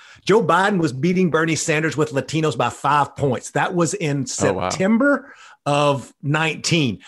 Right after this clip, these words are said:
Speaker 1: So I had six months to move Latinos that were supporting Joe Biden. And by the end, get this, we won seventy-three percent of those Latinos. So when folks say that Latinos aren't a persuadable audience, I was like,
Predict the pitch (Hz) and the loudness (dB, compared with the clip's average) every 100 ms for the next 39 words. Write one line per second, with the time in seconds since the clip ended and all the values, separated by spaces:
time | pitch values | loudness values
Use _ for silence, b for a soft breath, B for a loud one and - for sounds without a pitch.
0 | B - 170 156 156 208 190 190 170 147 | B -2 2 2 2 0 0 0 0 -2
1 | 143 B - - - - 185 202 156 - | -4 B -8 -2 -2 -2 0 0 0 -2
2 | 156 147 170 151 143 135 - 196 135 117 | -2 2 2 2 -2 -4 -2 0 2 0
3 | 110 143 139 127 147 - 180 160 143 139 | -2 -2 -2 -4 -4 -2 0 0 0 -2
4 | 131 165 196 147 143 143 139 160 233 160 | 0 0 0 -2 0 0 2 2 0 -2
5 | 147 143 120 B B B B 143 185 175 | -4 -2 -4 B B B B 0 2 2
6 | - - 160 165 165 160 - 156 156 139 | 0 0 0 2 0 0 0 -2 0 -4
7 | - 151 139 123 135 123 127 - 139 107 | -2 -2 0 0 -2 -2 -6 -2 -2 -2
8 | - 131 131 120 220 - 202 180 147 135 | -2 -2 -2 0 -2 0 0 0 -2 -4
9 | 127 151 165 156 - 139 160 156 151 - | -6 -4 -4 -4 -4 -4 -4 -4 -4 -2
10 | 147 151 135 127 127 147 190 208 135 120 | -2 -2 -4 -4 -2 0 -2 -2 -8 -6
11 | 143 131 | -6 -6